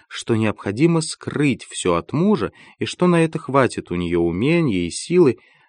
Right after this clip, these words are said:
но теперь, когда она увидела широкую, кроткую, счастливую улыбку и блестящие радостные глаза, она почувствовала, что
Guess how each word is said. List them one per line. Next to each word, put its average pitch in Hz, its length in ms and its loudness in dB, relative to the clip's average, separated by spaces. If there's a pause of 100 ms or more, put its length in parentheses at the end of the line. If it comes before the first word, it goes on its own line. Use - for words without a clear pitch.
(240)
но 101 200 2
теперь, 127 680 4
когда 107 380 0
она 131 180 2
увидела 123 540 2
широкую, 120 800 2
кроткую, 131 720 0
счастливую 135 720 0
улыбку 123 640 0 (400)
и 107 100 4
блестящие 139 680 6
радостные 139 560 2
глаза, 110 500 2
она 131 220 -2
почувствовала, 143 920 -2
что 135 360 -2